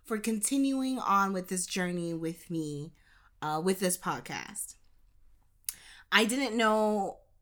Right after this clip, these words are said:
you know, who would listen to the podcast, who would, um, support it. And honestly, <laughs> I think I said this in season one, I, I just thought it would be, like, my friends and my family, um, supporting me,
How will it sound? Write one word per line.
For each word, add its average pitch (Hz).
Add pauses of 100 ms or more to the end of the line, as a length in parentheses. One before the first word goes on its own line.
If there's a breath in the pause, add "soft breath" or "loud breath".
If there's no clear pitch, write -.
(140)
you 185
know, 175
who 294
would 285
listen 262
to 262
the 214
podcast, 208
who 240
would, 202 (480 loud breath)
um, 165
support 269
it. 233 (640 loud breath)
And 208 (100)
honestly, 220
<laughs> -
I 196
think 202
I 247
said 208
this 202
in 202
season 190
one, 208
I, 185
I 180
just 233
thought 220
it 202
would 202
be, 196
like, 175
my 180
friends 190
and 180
my 175
family, 165 (500 loud breath)
um, 170
supporting 190 (220)
me, 151